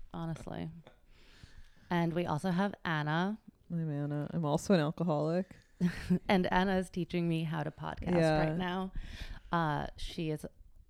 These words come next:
Speaker 1: an amazing teacher and podcaster.
Speaker 2: <laughs> Yeah.
Speaker 1: Um,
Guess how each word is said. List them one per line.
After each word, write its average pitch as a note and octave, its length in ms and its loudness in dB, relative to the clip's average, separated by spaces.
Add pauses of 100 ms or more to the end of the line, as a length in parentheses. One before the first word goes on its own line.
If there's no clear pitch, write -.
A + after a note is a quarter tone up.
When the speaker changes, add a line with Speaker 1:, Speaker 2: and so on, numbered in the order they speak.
(400)
Speaker 1:
an E3 160 -2
amazing D3+ 520 -4
teacher - 460 -6
and - 240 -6
podcaster. F#3+ 760 2
Speaker 2:
<laughs> - 0 -
Yeah. F#3 240 6 (960)
Speaker 1:
Um, E3 840 0